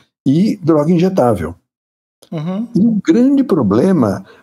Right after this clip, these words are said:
Speaker 1: de fornecer agulha e seringa limpa pro indivíduo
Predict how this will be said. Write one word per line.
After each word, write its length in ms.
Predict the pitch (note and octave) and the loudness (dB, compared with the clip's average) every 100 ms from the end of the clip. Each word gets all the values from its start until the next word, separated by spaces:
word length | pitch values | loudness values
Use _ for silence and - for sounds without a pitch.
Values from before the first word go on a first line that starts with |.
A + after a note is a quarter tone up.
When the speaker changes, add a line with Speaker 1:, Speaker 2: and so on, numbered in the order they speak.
| _ _ | _ _
Speaker 1:
de 200 | B2+ G#2 A2 | -4 -2 -2
fornecer 640 | - F3+ E3 D#3+ A#2+ A2+ | 0 0 2 0 0 0
agulha 480 | G#2 G#2 C#3 C#3 G#2+ | 0 2 2 2 0
e 60 | |
seringa 500 | G#2+ - G2+ B2 F#2+ | -2 -2 0 0 0
limpa 340 | F#2 A#2+ G3+ E3 | 0 0 0 -2
pro 140 | A#2 | -2
indivíduo 560 | G#2+ G2+ F#2+ F3+ C3 F#2+ | 0 0 0 0 0 -4